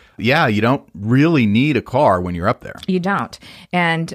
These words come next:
Speaker 2: we talked about in that episode that you have two options there, the narrated tour buses and the non-narrated transit buses.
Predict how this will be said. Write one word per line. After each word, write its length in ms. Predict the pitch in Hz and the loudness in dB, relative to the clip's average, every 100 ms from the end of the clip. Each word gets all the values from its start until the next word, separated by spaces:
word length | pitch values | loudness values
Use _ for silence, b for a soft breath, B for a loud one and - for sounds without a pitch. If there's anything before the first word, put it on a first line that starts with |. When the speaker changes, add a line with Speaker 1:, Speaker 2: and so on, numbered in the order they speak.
| - | -4
Speaker 2:
we 120 | 175 | -4
talked 320 | 170 180 180 | 0 0 0
about 240 | 180 160 156 | -2 -2 -2
in 120 | 160 | -4
that 160 | 156 151 | -4 -4
episode 440 | 151 151 160 139 | -6 -6 -4 -2
that 160 | 143 143 | -2 -2
you 160 | 151 | -2
have 180 | 151 139 | -2 -4
two 320 | - - 160 - | -6 -4 -4 0
options 540 | 135 131 - 143 135 | 0 0 -2 -6 -4
there, 200 | 151 131 | -2 -2
the 120 | 139 | -2
narrated 640 | 135 147 147 143 139 135 - | -6 -4 -2 -2 -4 -6 -8
tour 280 | - 226 208 | -4 -2 0
buses 580 | 185 185 190 175 170 - | 0 -2 -2 -2 -2 -4
and 140 | 143 | -4
the 120 | 139 143 | -2 -2
non-narrated 1160 | 139 139 147 147 131 147 127 131 127 127 - | 0 0 0 -2 -4 -4 -4 -2 -4 -4 -8
transit 540 | - 185 170 - 151 - | -6 -4 -2 -4 -6 0
buses. 460 | 151 - 147 143 | 0 0 -4 -6